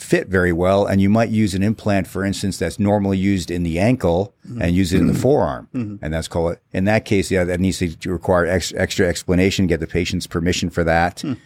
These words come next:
Speaker 1: and, uh, to mo-, in order to move forward.
Speaker 2: Can you always anticipate that, or do you s-, do something in the consent process that's broad-based so you can cover those circumstances?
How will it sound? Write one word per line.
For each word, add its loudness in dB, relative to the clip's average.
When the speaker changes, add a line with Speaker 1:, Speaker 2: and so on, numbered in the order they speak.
Speaker 1:
and, -6
uh, 0
to -6
mo-, 2
in 0
order 2
to -2
move -2
forward. 2
Speaker 2:
Can 2
you 4
always 2
anticipate -2
that, 2
or 0
do -8
you 0
s-, -4
do -6
something -2
in -2
the -4
consent -2
process 0
that's -4
broad-based 0
so -2
you -4
can -8
cover -10
those -4
circumstances? -8